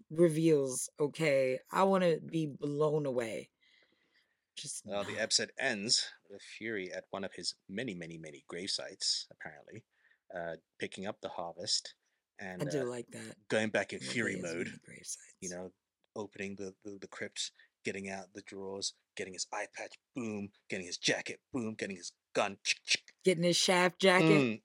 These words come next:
Speaker 2: d-, even he has the walk when he walks
Speaker 1: I was
Speaker 2: out.
Speaker 1: like, "Okay,
Speaker 2: I'm like,
Speaker 1: Shaft."
Speaker 2: "Oh, shit.
Speaker 1: <laughs>
Speaker 2: Fury's back. He's on this game." Though,
Speaker 1: Right.
Speaker 2: I have to say, bit dramatic, Nick, or I should say, bit dra-, bit dramatic, Fury. You didn't need to put them all in separate drawers.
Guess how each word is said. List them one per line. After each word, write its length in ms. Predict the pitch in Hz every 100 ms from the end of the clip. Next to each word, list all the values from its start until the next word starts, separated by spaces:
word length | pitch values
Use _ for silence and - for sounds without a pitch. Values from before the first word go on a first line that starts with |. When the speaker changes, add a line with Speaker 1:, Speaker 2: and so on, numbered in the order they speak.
| -
Speaker 2:
d-, 120 | 143
even 200 | 123 151
he 60 | 123
has 160 | 131
the 60 | 113
walk 420 | 92 131 135 - -
when 120 | 131
he 60 | 120
walks 220 | 117 117
Speaker 1:
I 60 | 226
was 60 | 262
Speaker 2:
out. 40 |
Speaker 1:
like, 140 | 262 247 285
"Okay, 180 | 302 330
Speaker 2:
I'm 40 | 311
like, 100 | -
Speaker 1:
Shaft." 540 | 320 294 302 320 - 254
Speaker 2:
"Oh, 40 |
shit. 840 | 208 190 240 233 - - 233 247
Speaker 1:
<laughs> 0 |
Speaker 2:
Fury's 420 | - 170 180 214
back. 640 | 220 - - 185 208 - - _ - -
He's 100 | 139
on 120 | 180
this 120 | 180 151
game." 320 | - 156 170 165
Though, 340 | 165 147 135 113
Speaker 1:
Right. 100 | 110 - _ _ _ 113
Speaker 2:
I 20 |
have 120 | 107
to 80 | 101
say, 320 | - 90 87 - _ _ _ _ _ _ _ -
bit 100 | 101
dramatic, 380 | 87 87 - - - _
Nick, 180 | 90 80 - - -
or 180 | 92 - _ -
I 60 | 98
should 120 | 95
say, 200 | - 87 92
bit 140 | 117 107
dra-, 260 | 98 98 - _
bit 120 | 127 117
dramatic, 380 | 98 95 92 -
Fury. 340 | - 78 82 _ _ - -
You 40 | 127
didn't 100 | 131
need 80 |
to 60 | 120 -
put 140 | 123
them 100 | 104
all 180 | 101 101
in 80 | 92
separate 400 | - - - -
drawers. 400 | - 92 80 -